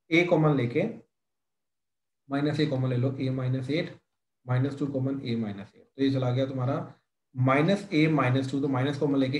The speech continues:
a plus two into a minus eight into ये माइनस फ़ोर आ गया greater than zero। माइनस फ़ोर को इधर ले आओ तो ये बन जाएगा a plus two into a minus eight is less than zero।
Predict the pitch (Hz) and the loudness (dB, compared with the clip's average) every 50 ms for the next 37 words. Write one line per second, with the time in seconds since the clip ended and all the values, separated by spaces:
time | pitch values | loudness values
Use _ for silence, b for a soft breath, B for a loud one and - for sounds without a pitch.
0 | 151 143 120 117 117 - 139 135 135 - - 170 180 180 - 147 135 123 127 160 | -4 -4 -4 -6 -4 -4 -6 -6 -6 -6 -6 -4 -4 -6 -6 -6 -6 -4 -4 -4
1 | 156 - - 147 143 156 160 156 139 123 123 123 123 - - - - 123 135 156 | -4 -6 -4 -2 -2 0 0 0 -2 -2 -2 -2 -4 -4 -6 -6 -4 -2 0 0
2 | 160 - - - _ _ _ _ _ _ _ _ 143 135 131 - 160 165 - - | -2 -4 -8 -16 _ _ _ _ _ _ _ _ -6 -6 -4 -2 -2 -4 -4 -4
3 | 143 131 139 131 127 117 107 107 107 - - 117 104 101 95 - - _ _ _ | -2 -2 0 0 0 0 -2 -2 -4 -6 -6 -6 -6 -6 -8 -10 -16 _ _ _
4 | 110 110 104 107 104 101 101 - - - _ _ _ _ _ _ _ _ _ _ | -14 -10 -8 -6 -6 -6 -8 -10 -16 -20 _ _ _ _ _ _ _ _ _ _
5 | _ _ - 131 143 156 185 175 156 180 175 175 180 160 151 - 160 165 170 170 | _ _ 0 2 2 4 2 2 0 0 0 2 2 2 4 4 2 4 6 6
6 | 180 180 180 - - - _ _ 143 143 143 143 139 135 135 135 135 131 147 165 | 6 4 2 -2 -8 -16 _ _ -4 -2 -2 -2 -2 0 2 2 2 2 0 -2
7 | - - - - _ _ _ _ _ _ _ _ _ _ _ _ _ _ _ _ | -4 -4 -8 -14 _ _ _ _ _ _ _ _ _ _ _ _ _ _ _ _
8 | _ _ _ _ _ _ _ _ _ _ _ _ _ _ _ _ _ _ _ _ | _ _ _ _ _ _ _ _ _ _ _ _ _ _ _ _ _ _ _ _
9 | - 147 147 165 160 - - 151 151 151 - - - - 127 131 - - - - | -4 -2 0 0 0 -2 -2 -2 -2 -2 -2 -6 -8 -6 -4 -4 -4 -4 -8 -12
10 | - _ _ _ _ _ _ _ - 156 170 165 214 214 214 - 160 139 139 143 | -18 _ _ _ _ _ _ _ -6 -6 -2 0 0 0 0 -2 -2 -2 -2 -2
11 | 139 127 127 131 135 127 - - 131 123 120 127 123 117 113 104 101 - - - | -2 -2 -4 -4 -6 -8 -8 -6 -6 -4 -4 -4 -6 -6 -8 -8 -10 -10 -14 -20
12 | 95 _ _ _ _ | -20 _ _ _ _